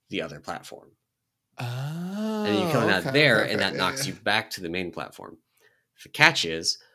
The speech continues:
Speaker 1: um, the tank mechanic also knocks you back. And I mentioned this when I, when we were going over stuff for raid testing as well. So you have this
Speaker 2: Yeah.
Speaker 1: thing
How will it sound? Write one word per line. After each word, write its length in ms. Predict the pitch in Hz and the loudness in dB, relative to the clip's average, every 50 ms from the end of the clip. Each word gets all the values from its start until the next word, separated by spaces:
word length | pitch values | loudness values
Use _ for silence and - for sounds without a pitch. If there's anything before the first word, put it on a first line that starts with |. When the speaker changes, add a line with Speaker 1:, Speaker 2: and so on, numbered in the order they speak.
| _ _ _ _ _ _ - | _ _ _ _ _ _ -2
Speaker 1:
um, 560 | - 101 104 104 104 104 101 101 98 95 95 - _ _ _ _ _ _ _ _ - | 0 2 4 6 6 6 4 4 0 -4 -6 -10 _ _ _ _ _ _ _ _ -10
the 180 | 110 110 107 104 | -4 -2 -2 0
tank 280 | 104 - - 147 - | 0 0 0 0 0
mechanic 360 | 151 185 - 185 190 202 - - | 0 -2 0 2 2 2 2 2
also 300 | - 117 123 - 127 110 | 2 2 4 4 2 2
knocks 280 | 101 92 92 95 - 90 | 2 0 0 -2 -4 -6
you 40 | |
back. 360 | 82 71 - - - - - - | -6 -10 -12 -16 -18 -20 -16 -8
And 100 | - 98 | -4 -2
I 80 | 92 104 | 0 2
mentioned 340 | 110 131 147 143 151 131 | 2 2 4 4 2 2
this 180 | 123 123 - - | 2 2 2 2
when 120 | 117 104 | 2 2
I, 360 | 104 98 101 101 95 92 - - _ _ | 2 2 2 2 0 -2 -4 -8 _ _
when 160 | - 104 98 | -4 -4 -2
we 140 | 98 98 95 | 0 0 0
were 100 | 90 87 | 0 -2
going 260 | 82 101 101 101 101 95 | -2 -2 -2 0 0 -2
over 160 | 92 87 87 | -2 -4 -4
stuff 220 | - - 92 85 | -4 -4 -4 -6
for 100 | - 82 | -8 -6
raid 180 | 85 98 104 101 | -4 -4 -4 -2
testing 300 | - 92 87 - 82 80 | -4 -6 -6 -6 -8 -8
as 140 | 82 80 - | -8 -6 -4
well. 340 | 101 92 87 80 78 - _ _ _ - - _ _ _ _ _ | -2 -2 -2 -4 -6 -12 _ _ _ -20 -20 _ _ _ _ _
So 160 | - - - 135 | -2 0 2 2
you 80 | 123 | 4
have 140 | 120 147 143 | 4 4 4
this 120 | 143 143 - | 4 2 4
Speaker 2:
Yeah. 40 | - 127 | 4 4
Speaker 1:
thing 160 | 123 143 160 | 2 2 2